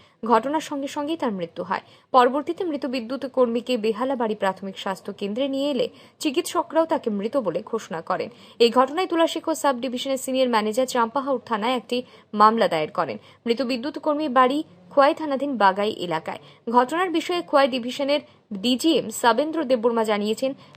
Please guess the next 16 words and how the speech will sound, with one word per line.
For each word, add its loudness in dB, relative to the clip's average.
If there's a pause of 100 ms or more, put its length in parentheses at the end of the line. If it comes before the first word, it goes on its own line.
বেহালাবাড়িতে 4
একটি 0
লাইন 4
লো 4
ভোল্টেজ 2
ছিল। -8 (320)
বিদ্যুৎ -4
কর্মীরা 0
লাইনে 0
ত্রুটি -2
বের 4
করতে -6
প্রথমে -2
বেহালাবাড়ি 0
কমলাবাগান 0
এলাকার -2